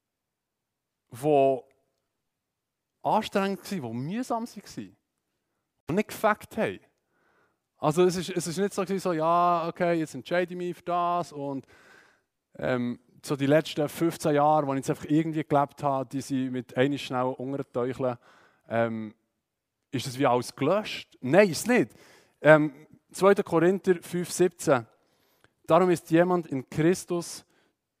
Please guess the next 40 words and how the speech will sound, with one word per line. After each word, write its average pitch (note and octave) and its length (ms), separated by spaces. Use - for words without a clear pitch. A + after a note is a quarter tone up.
darum D3+ 220
ist F#3+ 280
jemand E3+ 240
in C3 60
Christus, E3+ 460
so E3+ 80
ist D3+ 200
er D#3 100
eine C3+ 180
neue D3 220
Kreatur. C#3+ 440
Das - 200
Alte D3+ 320
ist A#2+ 180
vergangen. A2+ 600
Siehe, D3 320
es C3 140
ist B2 120
alles C3 240
neu C3 180
geworden. A2+ 360
Ja, E3 240
das C#3+ 140
stimmt. B2 480
Ja, D#3+ 240
das D#3+ 200
ist F#3+ 160
ja G3 60
so. A2+ 320
Aber C3 180
deine E3+ 220
Gewohnheiten, D3 640
die C#3 100
schleppst - 280
du B2 100
genau D3 180
gleich D#3+ 260
noch D#3 100
mit. G#2+ 180
I-, C#3+ 160